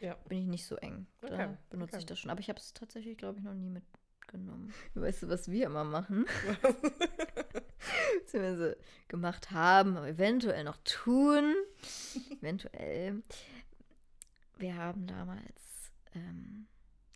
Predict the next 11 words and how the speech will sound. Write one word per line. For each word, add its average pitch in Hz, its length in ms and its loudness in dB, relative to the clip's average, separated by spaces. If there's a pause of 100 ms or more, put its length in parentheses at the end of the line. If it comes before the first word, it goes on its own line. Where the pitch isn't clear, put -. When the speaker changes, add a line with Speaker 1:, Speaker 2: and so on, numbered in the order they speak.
(480)
Speaker 2:
hatten 190 220 -6
wir 180 80 0
meistens 165 480 -4
Halbpension 180 800 -2
oder 190 160 0
so. 180 80 2
Ich 196 100 2
mein, 202 180 6
Speaker 1:
Mhm. 175 160 -4
Speaker 2:
in 185 100 4
den, 185 280 2